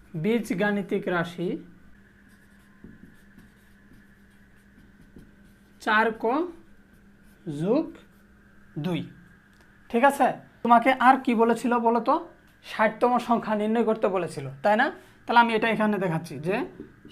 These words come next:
ষাটতম সংখ্যাটি, মানে প্যাটার্নটার ষাটতম সংখ্যাটি এভাবে লিখতে পারি। তার মানে চার ইন্টু কর মান কত?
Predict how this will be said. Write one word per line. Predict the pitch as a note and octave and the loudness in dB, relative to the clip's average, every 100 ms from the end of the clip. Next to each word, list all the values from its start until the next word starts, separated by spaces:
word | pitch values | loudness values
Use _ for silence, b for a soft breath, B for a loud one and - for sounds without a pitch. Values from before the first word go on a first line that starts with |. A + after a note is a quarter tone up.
| - | -10
ষাটতম | - G3 G#3 - A#3 A3+ A3 E4 - - _ _ - - - _ - - - - - - | 0 2 2 -4 -6 -4 -2 -4 -8 -20 _ _ -20 -20 -20 _ -20 -20 -20 -20 -20 -4
সংখ্যাটি, | G#3+ G3 E3 C#3 C3 - - - - - - - - _ | -2 -2 -2 -6 -12 -18 -20 -20 -20 -20 -20 -20 -20 _
মানে | - A#3 A#3 | -6 -4 0
প্যাটার্নটার | A3 A3 G#3+ C4+ E4 - - - | 0 0 -2 -2 -2 -4 -20 -14
ষাটতম | - F#3+ F3 - G#3 C4+ - - - _ _ - - | -2 -2 -2 -6 -4 -4 -6 -12 -20 _ _ -18 -6
সংখ্যাটি | F3+ D3+ C3+ C3 - | -4 -4 -10 -12 -6
এভাবে | G#3 G#3 G#3 | -2 0 0
লিখতে | G#3 - F3 | -2 -2 -4
পারি। | F3+ F#3 B B B B | -4 -6 B B B B
তার | - G#3 | 2 4
মানে | A3 A3 B3+ | 4 2 2
চার | B3 B3+ C4+ - - - B3 | 4 4 0 -10 -20 -6 -4
ইন্টু | G#3+ C4+ - | 0 0 2
কর | C4+ C4 | 4 4
মান | C4+ B3+ | 4 2
কত? | C4 | 0